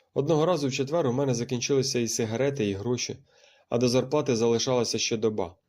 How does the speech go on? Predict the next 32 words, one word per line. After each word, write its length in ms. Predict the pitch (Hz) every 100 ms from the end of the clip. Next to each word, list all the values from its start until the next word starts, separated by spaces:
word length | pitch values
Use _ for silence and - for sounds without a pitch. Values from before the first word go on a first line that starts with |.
| _ _ _ _ _ _ _ _
В 40 |
магазині, 460 | 127 131 143 214 165
де 100 | 120
я 100 | 117
працював, 540 | 110 110 - 110 104
серед 320 | 104 107 107 139
іншого, 320 | 190 - 113
продавали 500 | 120 113 147 170 160
ще 160 | -
й 20 | 143
сигарети. 580 | 135 139 139 110 - - _ _ _ _ _ _
Я 120 | - 254
вирішив 440 | 214 180 - 151
взяти 340 | 123 143 139
одну 220 | 117 110 120
пачку, 460 | 190 185 - - -
а 100 | 131
наступного 560 | 135 135 135 135 131
дня, 220 | 147 196
отримавши 540 | 196 - 127 131 120 120
зарплату, 560 | 120 135 165 156 110 - _ _ -
оплатити 540 | 127 139 135 101 107
її. 320 | 101 101 - - _ _ _ _
Це 140 | - 170
здавалося 500 | 175 170 165 139 147
ідеальним 480 | 139 139 127 127
планом. 380 | 127 110 95 90 - _ _ _ _ _ _ _ _ _ _ _ _
У 60 |
п'ятницю 480 | 135 208 220 131 -
я 100 | 135
отримав 380 | 135 139 151 110
зарплату, 680 | 101 101 - 110 - 147